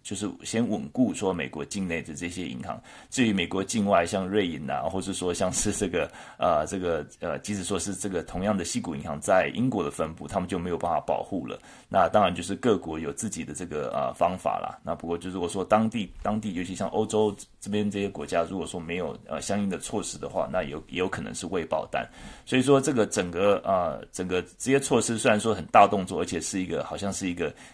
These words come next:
坚若磐石的这个支持，但是我觉得，呃，比较像是把这个危机一下子这个，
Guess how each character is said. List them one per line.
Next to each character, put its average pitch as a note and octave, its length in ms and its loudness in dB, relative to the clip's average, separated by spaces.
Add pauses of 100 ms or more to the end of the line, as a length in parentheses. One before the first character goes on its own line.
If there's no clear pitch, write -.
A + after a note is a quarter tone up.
坚 A#2+ 200 4
若 B2 180 6
磐 E2+ 240 0
石 - 180 -6
的 E2 80 -6
这 F#2+ 100 -4
个 E2+ 220 -2
支 G#2 200 -4
持， D2+ 240 -4
但 F#2+ 160 2
是 F#2+ 160 -4
我 E2 140 -4
觉 E2+ 120 -8
得， F2+ 240 0 (440)
呃， F#2 260 0
比 G2 100 -6
较 B2 160 8
像 B2+ 200 6
是 A#2+ 120 0
把 D#2+ 200 0
这 - 120 -4
个 F#2 300 2
危 F2+ 180 -2
机 G#2 180 -6
一 - 120 -6
下 G2+ 220 4
子 F#2 120 -4
这 F#2+ 80 -4
个， F2+ 240 0